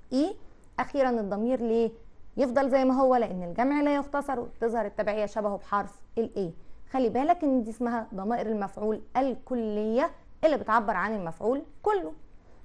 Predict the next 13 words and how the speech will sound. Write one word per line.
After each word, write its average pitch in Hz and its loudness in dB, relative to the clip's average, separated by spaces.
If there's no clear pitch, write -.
يعني 226 0
أقول 262 4
لك: 175 -8
"قابلت 233 6
صحباتي 269 2
وحييتهن"، 233 0
حييتهن 311 2
كلهم، 370 4
أو 185 0
قابلت 247 2
أصحابي 320 4
وحييتهم، 220 0
وحييتهم 233 2